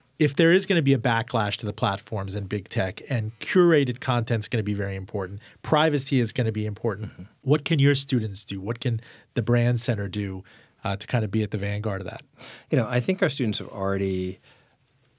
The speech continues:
Speaker 2: started to think about that and kind of, you know, how do they wanna be good citizens? I mean, we talk about big tech. I mean, that's, that's business,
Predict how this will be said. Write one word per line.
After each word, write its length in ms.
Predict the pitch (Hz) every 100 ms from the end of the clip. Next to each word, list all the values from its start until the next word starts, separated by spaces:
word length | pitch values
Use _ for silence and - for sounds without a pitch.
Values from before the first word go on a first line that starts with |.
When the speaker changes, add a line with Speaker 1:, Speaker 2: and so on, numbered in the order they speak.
| _ -
Speaker 2:
started 280 | - 113 98
to 80 | 95
think 240 | 104 95
about 220 | 104 95
that 220 | 101 95
and 120 | 95 92
kind 160 | 98
of, 340 | 87 - - - _ -
you 120 | -
know, 240 | 95 95 - -
how 260 | - 139
do 80 | 143
they 180 | 113 107
wanna 260 | 104 101 98
be 300 | 95 90 85 _
good 180 | - 92
citizens? 640 | - 87 85 - 55 - -
I 40 |
mean, 140 | 113 101
we 80 | 101
talk 300 | - 117 127
about 260 | 110 87
big 240 | - 92 -
tech. 300 | 95 87 -
I 40 |
mean, 120 | 107
that's, 200 | 104 - - - - _ _ _ _
that's 380 | - 117 113 113 - -
business, 560 | 98 95 - - -